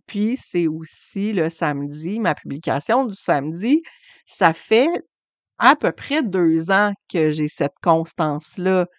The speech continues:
Puis c'est comme un rendez-vous. Puis, euh, pour moi, c'est plus facile de faire ma planification de contenu dans un certain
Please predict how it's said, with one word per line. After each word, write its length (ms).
Puis 100
c'est 180
comme 200
un 160
rendez-vous. 520
Puis, 540
euh, 360
pour 240
moi, 400
c'est 320
plus 260
facile 920
de 180
faire 240
ma 160
planification 880
de 60
contenu 520
dans 300
un 100
certain 460